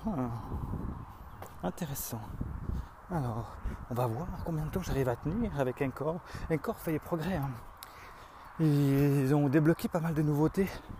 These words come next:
Euh, j'ai pas encore tout testé. Euh, j'espère bien sûr pouvoir, euh, me défaire d'un corps bientôt, euh, pour faire des podcasts de nouveau. Euh, enfin, hoster chez moi sur mon site web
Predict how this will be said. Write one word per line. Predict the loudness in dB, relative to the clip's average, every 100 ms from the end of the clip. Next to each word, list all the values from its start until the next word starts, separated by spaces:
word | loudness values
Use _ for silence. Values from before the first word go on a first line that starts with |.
| -12 -12 -14 -20 -20 -10 -4
Euh, | -2 -2 0 0
j'ai | 0 0
pas | 0
encore | 0 -2
tout | -4
testé. | -4 -4 -4 -8 -8 -8 -8 -10 -14 -12 -6
Euh, | -6 -4 -4
j'espère | -4 -4 0 0
bien | 0
sûr | -2 -4
pouvoir, | -2 2 4 2
euh, | -4 -6 -4
me | -6 -8 -12 -16 -16 -20 -18 -8
défaire | -2 0 0 -2 -2
d'un | 0 -2
corps | 0 0
bientôt, | 0 -2 -2 -4 -6 -16 -16 -14 -14 -18 -10 -6
euh, | -6 -4
pour | -6 -2
faire | -2
des | 0
podcasts | -2 -6 -4 -6 -2
de |
nouveau. | -2 0 2 2
Euh, | 0 -4 -10 -14 -16 -18 -14 -12 -2
enfin, | 0 0 -4 -16 -20 -18 -18 -16 -8 4
hoster | 6 6 0 2
chez | 2 2
moi | 2 2 0
sur | -2 -2
mon | 0 -2
site | -6 2
web | 4 4